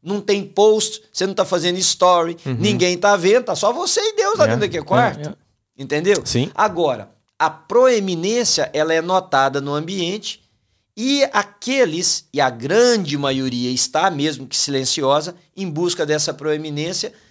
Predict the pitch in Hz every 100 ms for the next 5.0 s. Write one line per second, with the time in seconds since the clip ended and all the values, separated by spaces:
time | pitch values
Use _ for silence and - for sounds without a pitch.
0 | _ _ _ - 240 - 226 220 202 180
1 | 170 156 190 320 311 - 208 196 175 147
2 | 147 160 - _ _ - 190 175 180 -
3 | 233 240 240 - - 262 254 294 - 302
4 | 349 339 311 - 170 160 110 104 113 -